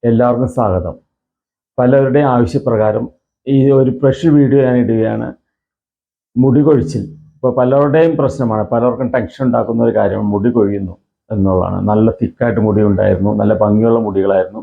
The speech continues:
ഇപ്പം എല്ലാം കൊഴിഞ്ഞു പോകുന്നു. അപ്പോൾ ഇതെങ്ങനെ കെയർ ചെയ്യാം, അതിനുള്ള യോഗ പോസ്റ്റേഴ്സ് ഏതാണ്? അപ്പോൾ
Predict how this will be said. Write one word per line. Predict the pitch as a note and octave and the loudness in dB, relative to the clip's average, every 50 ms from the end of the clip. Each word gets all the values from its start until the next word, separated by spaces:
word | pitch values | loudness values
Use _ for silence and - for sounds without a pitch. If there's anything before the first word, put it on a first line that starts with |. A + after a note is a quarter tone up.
| - | -18
ഇപ്പം | - - - A2+ | -16 -8 -6 -4
എല്ലാം | G#2+ G2+ G#2 G#2+ G#2 | -4 -2 -4 -4 -2
കൊഴിഞ്ഞു | - G2+ F#2+ G2 G2 G2+ | 0 0 0 0 0 0
പോകുന്നു. | G2 F2+ F#2 F2+ - - | -2 -2 -4 -6 -12 -16
അപ്പോൾ | - - C#3+ | -6 -2 0
ഇതെങ്ങനെ | C3+ C#3+ C#3+ D3 D3+ D#3 D3+ | 2 2 2 4 2 2 2
കെയർ | D#3 D3+ C3 B2 B2 B2 | 2 2 2 2 2 0
ചെയ്യാം, | F2+ - G#2 F#2+ F#2 - - _ _ _ _ _ _ _ - | -2 -6 -8 -8 -8 -8 -12 _ _ _ _ _ _ _ -4
അതിനുള്ള | B2 B2 B2+ C#3 C3+ C3 C3+ C3+ C3 B2 A#2 | 0 0 2 2 2 2 2 2 2 2 2
യോഗ | A#2+ A#2+ A#2 B2 B2 - A#2+ | 0 0 0 -2 -2 0 0
പോസ്റ്റേഴ്സ് | A2+ A2+ A2 G2 - - C3+ B2+ B2 - B2+ | 0 0 0 -4 -4 -2 -2 -2 0 0 -2
ഏതാണ്? | A#2 G#2 G2 F2+ F2+ F2 F2 - _ _ _ _ _ _ - | 0 0 0 -2 -2 -6 -10 -12 _ _ _ _ _ _ -8
അപ്പോൾ | - - D3 | -4 -2 0